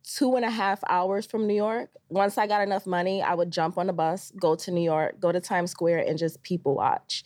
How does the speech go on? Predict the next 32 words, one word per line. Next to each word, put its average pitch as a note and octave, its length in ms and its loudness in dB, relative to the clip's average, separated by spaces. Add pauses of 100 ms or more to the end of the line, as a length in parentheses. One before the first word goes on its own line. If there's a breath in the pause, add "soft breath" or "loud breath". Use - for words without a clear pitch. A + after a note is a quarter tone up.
(120 soft breath)
And F#3 160 2
that F#3+ 200 4
was G3+ 140 0
my E3+ 200 0
beginning F3+ 600 -2
journey E3+ 400 0
of D3+ 160 -2
solo E3 420 0
travel. G#3+ 680 -2 (320 loud breath)
And F3+ 160 4
then F3 100 2
as F3 200 2
I F3 120 0
got F3+ 240 2
older, F#3 520 0 (260)
I D3 100 2
took F3+ 240 -2
it F3 80 2
international F3+ 880 -2 (140)
and E3 120 2
started D3 320 0
exploring F#3+ 1040 0
and E3 180 -4
people F3+ 300 -2
watch F3 440 0
and D#3+ 160 -4
really E3+ 200 0
getting E3+ 240 -2
to - 140 -4
know E3 180 2
the D#3 100 -2
culture. D3 540 -4